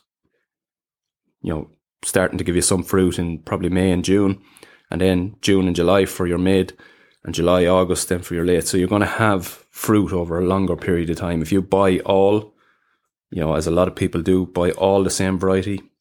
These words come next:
you'll have quite a lot of tom-, of, I was gonna say tomatoes, you'll have quite a lot of strawberries, um, in a little window, but you won't get them producing over a long period of time. So choose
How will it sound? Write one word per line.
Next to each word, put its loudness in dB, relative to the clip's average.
you'll -2
have -4
quite 2
a 2
lot 4
of -6
tom-, -4
of, -6
I -20
was -20
gonna -6
say -6
tomatoes, -6
you'll -8
have -6
quite 0
a 2
lot 2
of -2
strawberries, 0
um, 0
in 0
a 2
little 2
window, 2
but 0
you 0
won't 2
get 0
them -4
producing 0
over -4
a -2
long -2
period -6
of -12
time. -6
So -8
choose 0